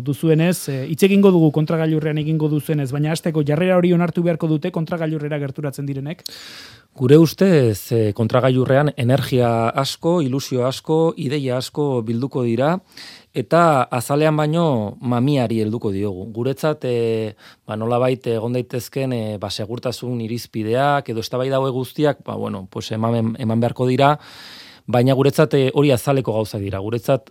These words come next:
Speaker 2: importanteena da, dela, dena da mamia. Hala, eta mamia da nola garen gai, eh, gaur egun guztiok jakin badakigun sostengarria ez den sistema baten aurrean, ba, alternatibak eraikitzeko,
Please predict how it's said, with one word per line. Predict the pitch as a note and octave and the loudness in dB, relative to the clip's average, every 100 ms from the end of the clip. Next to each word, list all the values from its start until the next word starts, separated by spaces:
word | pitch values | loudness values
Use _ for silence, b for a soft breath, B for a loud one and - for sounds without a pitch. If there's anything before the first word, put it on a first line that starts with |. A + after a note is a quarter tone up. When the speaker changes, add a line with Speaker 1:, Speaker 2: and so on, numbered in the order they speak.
| - | -8
Speaker 2:
importanteena | A#2+ B2+ C3 C3 B2+ B2+ | -4 0 0 0 0 2
da, | C3 B2+ | 0 0
dela, | C3+ C#3 C3+ C#3+ | 0 2 2 0
dena | C3 C3+ C3+ | -2 0 2
da | C#3+ C#3 | 2 0
mamia. | B2 A2 A#2+ A#2 F2 - _ C3 | 0 0 2 0 -2 -12 _ -8
Hala, | A#2 A#2 | -4 -4
eta | G#2 A2+ | -2 -2
mamia | A#2 C3 C#3 | 0 2 4
da | D3+ D#3 B B B C3+ | 6 4 B B B 2
nola | C#3+ D3 | 6 6
garen | C#3 C#3 | 6 4
gai, | C3+ C#3+ D#3 E3 - | 6 6 6 2 -6
eh, | C#3+ B2 A2+ A2 G#2+ B2 | -4 0 0 0 -2 -2
gaur | B2 C#3 | 2 6
egun | D3 D#3 B2+ | 6 6 2
guztiok | A#2+ - - E3+ C3 - A#2+ | 0 0 4 6 6 2 -4
jakin | A#2 A2 D#3 | -4 -2 0
badakigun | C3+ C3+ C3 C#3+ - | 0 0 0 -2 -2
sostengarria | A#2 - B2+ C3 B2+ | -6 -4 -2 0 0
ez | A#2+ A2 | -2 0
den | C3 G#2 B B - | -2 -2 B B -12
sistema | - - C3+ C3 | -10 -4 -2 2
baten | B2+ B2+ B2+ | 0 0 0
aurrean, | B2 C3 C3+ | 0 2 2
ba, | B2 | 0
alternatibak | A2 A#2+ A#2+ A2 B2+ A#2 | 0 -2 -4 -2 -2 -2
eraikitzeko, | G#2+ A#2+ G#2+ - G2+ G2 | -4 -4 -4 -10 -10 -8